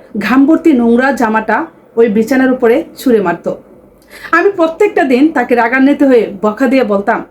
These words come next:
'আচ্ছা, তোমার কি কোনো, আহ, কাণ্ড জ্ঞান নেই? তোমার এই নোংরা ঘামভর্তি জামাটা প্রত্যেকটা দিন আমার এই সুন্দর বিছানার উপরে ছুঁড়ে মারো,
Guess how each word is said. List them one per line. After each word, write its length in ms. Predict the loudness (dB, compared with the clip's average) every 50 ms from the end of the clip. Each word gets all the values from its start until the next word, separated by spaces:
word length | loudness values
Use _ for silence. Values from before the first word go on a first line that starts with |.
| -16 -10 -6
'আচ্ছা, 220 | -4 -2 -2 -2 0
তোমার 320 | 0 0 2 2 2 2
কি 100 | 0 0
কোনো, 360 | 0 2 2 2 2 0 -4 -8 -12 -16 -10 -4
আহ, 180 | -2 -2 -2 -2 -2
কাণ্ড 340 | 0 2 2 4 4 4 4 2 2
জ্ঞান 200 | 2 0 0 0 -2
নেই? 180 | -2 -2 -4 -4 -6 -14 -6 -2
তোমার 220 | 2 2 2 4
এই 260 | 2 2 2 2 4 4
নোংরা 500 | 4 4 4 4 4 2 2 2 0 -2
ঘামভর্তি 540 | -4 -2 0 2 2 2 2 0 0 0
জামাটা 360 | 0 0 -2 -2 -2 -4 -4 -6
প্রত্যেকটা 540 | -4 -6 -6 -4 -2 -4 -2 -2 -2 -2
দিন 220 | 0 0 -2 -2 -2
আমার 200 | -4 0 2 2
এই 80 | 2 0
সুন্দর 300 | 0 -4 -2 0 0 0
বিছানার 380 | 0 -2 -2 -2 0 0 2
উপরে 400 | 0 0 0 -2 -2 -2 -2 -4 -4 -8 -20 -20 -20 -8
ছুঁড়ে 240 | -2 0 2 2 2
মারো, 260 | 2 0 0 0 -2